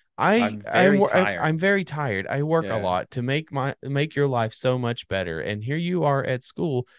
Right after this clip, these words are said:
Speaker 1: not doing," and it's just like, "Bro, I can't ha-, I can't, I can't handle the monotone." And, like, there's no emotion. There's no inflection.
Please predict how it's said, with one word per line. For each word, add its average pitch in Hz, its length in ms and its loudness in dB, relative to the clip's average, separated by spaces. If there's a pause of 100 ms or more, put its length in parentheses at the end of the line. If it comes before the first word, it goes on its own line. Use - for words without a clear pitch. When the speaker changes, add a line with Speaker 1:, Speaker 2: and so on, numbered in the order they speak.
(160)
Speaker 1:
not 123 320 0
doing," 98 420 -2
and 104 120 -2
it's 98 160 -4
just 104 160 -6
like, 92 180 -2
"Bro, 98 200 2
I 92 100 4
can't 104 280 -6
ha-, 95 200 -6
I 95 140 -4
can't, 110 260 -2 (360)
I 147 340 4
can't 117 240 -2
handle 110 300 -6
the 95 100 -8
monotone." 98 600 -4
And, 92 120 -8
like, 95 180 -6
there's 127 280 2
no 110 560 2
emotion. 98 480 -4
There's 98 220 -6
no 101 220 0
inflection. 95 920 -8